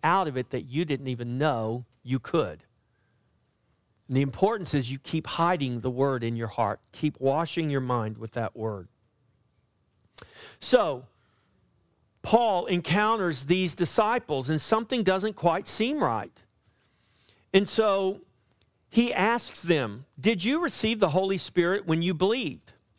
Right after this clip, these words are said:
And so they said to him, "We've not so much as heard whether there is a Holy Spirit." This is verse two. So it seems from Paul's question that he has a reason to believe that these disciples expressed faith in Jesus,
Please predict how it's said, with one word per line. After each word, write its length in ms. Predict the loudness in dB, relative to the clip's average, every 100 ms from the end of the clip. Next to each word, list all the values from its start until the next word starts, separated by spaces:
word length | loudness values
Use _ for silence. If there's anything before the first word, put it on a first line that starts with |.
| _ -20 0
And 140 | 2 4
so 140 | 2
they 140 | 2
said 320 | 0 0 0 2
to 80 |
him, 200 | 2 2
"We've 240 | 2 0 2
not 180 | 0 0
so 200 | 0 2
much 260 | 2 2
as 160 | -2 0
heard 380 | 2 2 2 2
whether 260 | 2 2
there 240 | 0 0 0
is 160 | 0
a 60 | 0
Holy 300 | 2 0 -2
Spirit." 440 | -4 0 0 0 -8 _
This 180 | -6 -4
is 120 | -4
verse 280 | 0 0 0
two. 320 | 0 0 0 -6 _ _ _ _ -20 -20 -20 0
So 160 | 2 2
it 100 | 2
seems 400 | 0 0 0 0
from 160 | -2
Paul's 420 | 2 2 2 -2
question 600 | -2 2 2 2 -2 2
that 180 | 4 2
he 240 | 2 2 2
has 240 | 2 2
a 80 | 0
reason 520 | 2 0 0 0 2
to 60 | 2
believe 400 | 2 0 0 0
that 180 | 0 2
these 240 | 0 2
disciples 840 | 0 2 2 2 0 0 0 -2 -8 -18 0
expressed 680 | 2 2 0 2 2 2 -4
faith 440 | -2 2 4 2 -2
in 300 | 2 2 2
Jesus, 640 | 2 2 2 2 0 -2